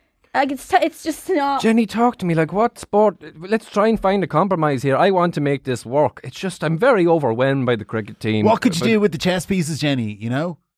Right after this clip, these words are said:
Speaker 3: have you thought about that?
Speaker 1: They're very small.
Speaker 3: Yeah,
Speaker 1: They're
Speaker 3: but there's a
Speaker 1: very
Speaker 3: lot of
Speaker 1: small.
Speaker 3: them.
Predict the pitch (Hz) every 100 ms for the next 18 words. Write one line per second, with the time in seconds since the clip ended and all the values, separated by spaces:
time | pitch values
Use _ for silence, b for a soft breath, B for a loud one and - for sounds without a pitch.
0 | _ _ 143 160 170 175 170 160 330 359
1 | 359 330 403 415 - 349 392 415 240 214
2 | _ _ _ 135 202 233 220 311 185 220
3 | 190 208 208 277 269 233 185 143 160